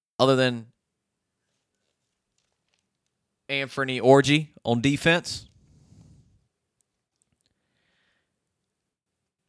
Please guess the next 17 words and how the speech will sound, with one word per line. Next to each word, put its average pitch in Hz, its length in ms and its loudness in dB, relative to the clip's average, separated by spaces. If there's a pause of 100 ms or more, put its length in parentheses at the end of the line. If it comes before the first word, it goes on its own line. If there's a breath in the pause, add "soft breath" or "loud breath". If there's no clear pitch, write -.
(440)
it's, - 340 -6 (160)
it's 127 220 -6
really 143 180 -4
hard 147 220 -2
to 135 80 -8
see 147 240 -6
a, 147 260 -6
uh, 147 220 -6 (2500)
you 120 120 -10
get 156 140 -2
all 156 120 2
your 156 120 -4
running 156 220 -4
backs 143 220 -4
back. 147 340 -2 (200)
Rocco 135 300 -4
Griffin, 135 480 -6